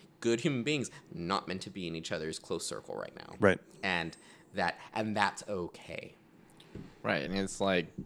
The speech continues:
Speaker 3: you can't change anybody else's behavior. The
Speaker 1: Mm-hmm.
Speaker 3: only behavior that you have control over is your own.
Speaker 2: Right.
Speaker 1: Yeah.
Speaker 3: Right. And, but it's h-, that's a,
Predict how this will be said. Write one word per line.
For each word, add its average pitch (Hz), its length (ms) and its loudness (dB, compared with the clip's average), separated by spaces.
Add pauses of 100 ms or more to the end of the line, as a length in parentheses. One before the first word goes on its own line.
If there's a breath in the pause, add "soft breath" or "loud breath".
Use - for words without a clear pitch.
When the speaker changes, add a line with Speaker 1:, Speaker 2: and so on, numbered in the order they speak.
(220)
Speaker 3:
you 208 160 -4
can't 101 400 2
change 104 460 2
anybody 82 320 2
else's 107 300 6
behavior. 69 480 0
The 85 80 2
Speaker 1:
Mm-hmm. 92 80 4
Speaker 3:
only 104 400 6 (420)
behavior 90 380 4
that 85 60 2
you 85 100 6
have 80 100 4
control 85 320 4
over 78 200 4
is 71 160 2
your 64 180 0
own. 78 260 2 (120)
Speaker 2:
Right. 95 220 6
Speaker 1:
Yeah. 82 160 -4 (140)
Speaker 3:
Right. 78 320 0 (320)
And, 80 340 2 (440 soft breath)
but 87 140 4
it's 85 140 0
h-, - 160 -8
that's 104 200 6
a, 78 260 4